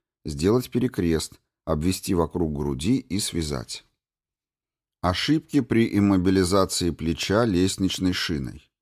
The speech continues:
Верхний конец шины достигает только лопатки больной стороны. Очень скоро шина отходит от спины и упирается в шею или голову.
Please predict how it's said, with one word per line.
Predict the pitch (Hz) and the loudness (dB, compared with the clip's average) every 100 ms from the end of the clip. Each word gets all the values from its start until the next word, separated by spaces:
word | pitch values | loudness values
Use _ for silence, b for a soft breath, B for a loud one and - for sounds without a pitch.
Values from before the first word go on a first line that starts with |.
| _ _ _ - | _ _ _ -4
Верхний | 82 127 120 113 104 | 4 4 4 0 2
конец | 107 107 104 - | 2 2 2 0
шины | - 123 135 131 | -4 0 2 2
достигает | 98 - 98 85 104 117 110 | 0 -2 -4 0 2 2 0
только | 104 110 - | 0 0 2
лопатки | 101 90 - 113 - 98 | 2 2 2 0 0 -2
больной | 87 85 90 101 | 2 2 2 0
стороны. | - 101 104 82 58 - _ _ _ - | -2 0 0 0 -4 -12 _ _ _ 0
Очень | 95 104 92 | 0 2 0
скоро | - - 123 131 | -4 0 4 4
шина | - 120 110 92 | 2 2 4 4
отходит | 87 - 104 85 73 | 0 0 0 0 0
от | 80 | -2
спины | - - 92 95 135 | -4 -2 2 4 4
и | - 92 | 2 2
упирается | 92 80 90 92 98 82 90 | 2 2 2 4 2 0 -6
в | - | -4
шею | - 98 98 90 | 2 4 4 2
или | 85 98 | 0 0
голову. | 95 76 58 55 69 | 0 -2 -2 -6 -14